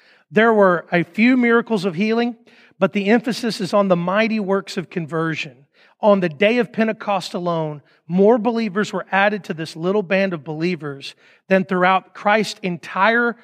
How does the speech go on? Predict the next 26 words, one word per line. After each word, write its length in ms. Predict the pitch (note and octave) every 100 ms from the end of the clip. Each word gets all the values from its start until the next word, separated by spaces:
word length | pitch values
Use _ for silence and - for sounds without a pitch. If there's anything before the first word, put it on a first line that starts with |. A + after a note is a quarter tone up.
| _ _
earthly 380 | G3 G3 F#3 F3
life. 560 | D#3 D3+ B2+ - - _ _ _ _ _
There 240 | E3 A#3
we 120 | A#3
see 260 | G#3+ - G#3
a 100 | E3
literal 440 | D#3 E3+ G#3 A#3 A#3
fulfillment 680 | A3+ F#3+ - G3+ F3 D#3
of 160 | E3+ C3+
'greater 360 | - E3 E3+ E3
works 320 | D#3 D3+ -
than 180 | D#3+ C#3+
these 500 | E3 D3 C3 C3 - _ _
shall 380 | - - D3 C#3
he 200 | D#3 C3+
do.'" 380 | A#2+ G#2+ G2 G2+ _ _ _ _ _ _ _ _ _ _ _ _ _
In 100 | G3+
other 180 | A3+ A#3
words, 300 | G3+ F3+ D#3
let 80 |
me 60 | G#3
tell 160 | - A3
you 60 |
what 140 | G3 F3+
the 80 | F3
great 540 | C3 D3+ F3+ G3 -